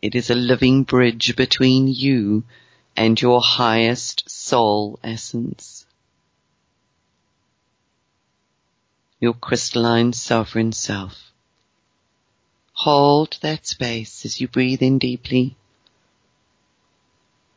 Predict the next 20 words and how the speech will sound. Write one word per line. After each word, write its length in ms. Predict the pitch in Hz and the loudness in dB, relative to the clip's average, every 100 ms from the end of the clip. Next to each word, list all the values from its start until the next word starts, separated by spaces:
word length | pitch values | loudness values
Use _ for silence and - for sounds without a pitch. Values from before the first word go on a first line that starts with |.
| _ _ _ _ | _ _ _ _
And 460 | 147 139 131 131 - | 2 4 4 2 -2
breathe 300 | 160 180 180 | 0 2 2
out. 640 | 160 143 143 - _ - _ _ _ _ _ _ _ _ _ _ _ _ _ - | 4 4 2 -2 _ -20 _ _ _ _ _ _ _ _ _ _ _ _ _ 2
And 140 | 175 | 4
just 480 | 196 196 190 - - | 4 2 0 -6 -2
prepare 640 | 208 - - 127 127 127 | -2 -2 -4 -2 -2 -2
on 120 | - 147 | 2 4
the 100 | 151 | 6
next 360 | 151 147 - | 4 2 0
in-breath 760 | 147 151 156 156 160 - _ _ _ _ _ _ _ _ _ _ _ _ _ | 2 4 4 2 0 -8 _ _ _ _ _ _ _ _ _ _ _ _ _
as 180 | 139 - | -2 0
you 100 | 147 | 0
breathe 360 | - 165 175 | 4 4 4
out 420 | 170 160 156 156 - | 2 2 2 0 -2
to 300 | - 143 - | -6 -4 -4
open 320 | 135 - 135 | -4 -4 -2
your 240 | 135 135 | 0 2
eyes 580 | 135 135 135 135 135 - | 2 0 0 -2 -4 -4
and 160 | 139 135 | -4 -4
return 760 | - - 135 131 107 98 - | -4 -4 -2 -2 -2 -4 -6